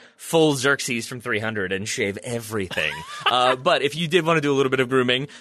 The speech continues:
Speaker 1: the Perfect Package three point oh comes with the Essential Lawnmower three point oh water-resistant cordless body trimmer, uh, so you can groom that. You could get the, uh, the nose hair and ear hair trimmer, another one.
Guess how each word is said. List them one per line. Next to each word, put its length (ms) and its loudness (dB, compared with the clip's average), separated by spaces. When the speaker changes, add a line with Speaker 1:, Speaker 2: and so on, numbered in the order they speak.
Speaker 1:
the 100 -10
Perfect 280 -2
Package 360 -6
three 160 -6
point 260 -6
oh 240 4
comes 220 -8
with 100 -10
the 120 -6
Essential 420 -4
Lawnmower 500 -2
three 160 -8
point 240 -8
oh 140 -4
water-resistant 720 0
cordless 440 -6
body 280 0
trimmer, 400 -4
uh, 160 0
so 160 -6
you 140 -4
can 240 -8
groom 260 -6
that. 360 -2
You 100 -2
could 180 -4
get 200 -2
the, 180 -4
uh, 120 2
the 100 -4
nose 380 2
hair 320 -2
and 160 -4
ear 180 -2
hair 200 0
trimmer, 320 0
another 400 2
one. 320 2